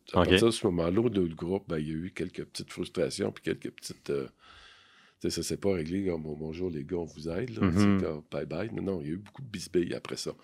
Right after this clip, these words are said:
Speaker 2: Ben oui.
Speaker 1: Mais ça, ça s'est effacé, puis on était capable d'organiser le premier festibiaire de Gatineau au lac Lemay, là où les gens voulaient que ça se fa-, ça se fasse au début, un festival d'été.
Speaker 2: Ça, c'était en quelle
Speaker 1: Ouais.
Speaker 2: année ? Ça ressemblait à quoi comme ambiance ?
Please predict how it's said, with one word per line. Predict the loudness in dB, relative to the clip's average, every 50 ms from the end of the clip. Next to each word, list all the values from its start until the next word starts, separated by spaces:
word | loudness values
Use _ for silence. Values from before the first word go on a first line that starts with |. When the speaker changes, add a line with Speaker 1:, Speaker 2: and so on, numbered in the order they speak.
| -20 -8 4 10
Speaker 2:
Ben | 10 10 12
oui. | 10 4 0 -2 -10 -14 -16 -18 -18 _ 4
Speaker 1:
Mais | 10 10 12 12 10 8 4 -2 -12 -20 _ _ -10 -8 -6 -6 -6 -8 -10 -14 -18 -20 -16 -8
ça, | -2 0 0 0 0 -4 -12 -6
ça | -2 4 4 6
s'est | 6 6 4 6 6 4
effacé, | 6 6 4 6 6 4 4 4
puis | 4 4 4
on | 4
était | 4 4 4 4
capable | 4 4 4 4 4 4
d'organiser | 2 2 2 2 2 4 2
le | 2 2
premier | 2 2 2 2 2
festibiaire | 2 0 -2 -2 -4 -4 0 2 2 2 2
de | 0
Gatineau | -2 -4 -4 -6 -6 -4 -2 -2 -2 -4 -6 -14 -20 -20 -20 -20 _ -2
au | 2 4 6
lac | 6 6 4 2 0 0
Lemay, | 0 0 0 -2 -4 -6 -2 2
là | 6 6 6
où | 6 6 4 4 6
les | 6 6 6 6
gens | 6 4 4
voulaient | 2 2 0 2 2 2 0
que | 0 -4 -4
ça | -4 -4 -6
se | -6 -4
fa-, | -2 -2 -2 -2 -4 -10 -16 -18 -20 -18
ça | -12 -6 -4 -2 -2
se | -2
fasse | -2 -4 -2 -2
au | -4 -4
début, | -4 -4 -4 -6 -6 -8 -10 -18 -20 -20 -20 -14 -10 -8
un | -4
festival | -4 -4 -4 0 2 4 4 4 4
d'été. | 0 -2 -4 -4 -8 -8 _ _ _ _ _ 2
Speaker 2:
Ça, | 8 8 8
c'était | 8 6 6 6 6
en | 6 6
quelle | 6 8 8
Speaker 1:
Ouais. | 8
Speaker 2:
année ? | 8 6 6 4 4 4
Ça | 2 2
ressemblait | 6 6 6 6 8 6
à | 4 6
quoi | 6 4 4
comme | 4 4 4
ambiance ? | 4 4 4 4 4 2 0 -2 -4 -10 -12